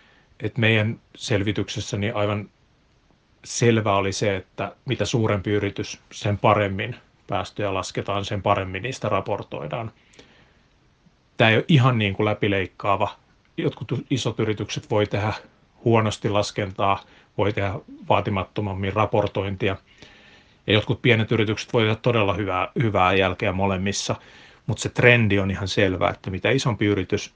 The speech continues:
sitä paremmat resurssit, sitä enemmän vaatimuksia sidosryhmiltä laskea ja raportoida päästöjä. Ja sit pienillä yrityksillä taas enemmän ehkä niinku omista lähtökohdista halutaan tehdä sitä, halutaan viestiä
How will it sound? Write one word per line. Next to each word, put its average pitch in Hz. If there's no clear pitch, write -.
sitä -
paremmat 101
resurssit, -
sitä 117
enemmän 107
vaatimuksia 98
sidosryhmiltä 95
laskea 87
ja 87
raportoida 87
päästöjä. 98
Ja -
sit 92
pienillä 95
yrityksillä 90
taas 85
enemmän 87
ehkä -
niinku 92
omista 107
lähtökohdista 120
halutaan 104
tehdä -
sitä, -
halutaan 101
viestiä 120